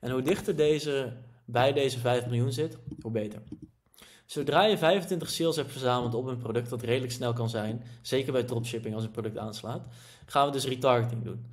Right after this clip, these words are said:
Dat zijn alle custom audiences in één campagne en die zit op vijftien euro per dag. Dat zijn tien adsets, één euro vijftig per adset. Als je daar meer over wil weten, ik heb daar een specifieke video over gemaakt op mijn, eh, YouTube kanaal ook. Dus bekijk deze zeker.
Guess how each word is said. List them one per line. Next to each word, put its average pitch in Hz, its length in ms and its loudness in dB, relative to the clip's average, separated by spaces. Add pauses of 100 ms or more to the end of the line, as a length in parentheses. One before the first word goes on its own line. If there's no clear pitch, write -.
(180)
Dat 113 120 -8
zijn 131 140 -2
alle 175 240 4
custom 175 320 0
audiences 131 640 0
in 117 120 0
één 156 200 -2
campagne 139 480 0
en 127 120 -6
die 117 100 2
zit 120 180 -2
op 107 100 -10
vijftien 120 420 -2
euro 113 180 -2
per 110 120 -8
dag. 107 220 -6
Dat - 140 -18
zijn 117 140 -4
tien 120 180 -4
adsets, 117 400 -6
één 117 140 -6
euro 110 120 -4
vijftig 113 320 -8
per 104 180 -6
adset. 104 240 -12 (600)
Als 117 120 -12
je - 20 -10
daar 127 140 2
meer 165 180 0
over 170 200 2
wil 139 80 -2
weten, 135 200 2
ik - 80 -10
heb 127 80 -2
daar 123 120 2
een 123 60 -2
specifieke 123 500 -8
video 143 320 -4
over 135 200 -2
gemaakt 117 500 -2 (300)
op 139 120 -8
mijn, 127 480 -4 (360)
eh, 101 240 -8
YouTube 160 380 -4
kanaal 151 320 0
ook. 139 220 0 (160)
Dus - 140 -10
bekijk 127 360 0
deze 113 240 0
zeker. 139 480 -2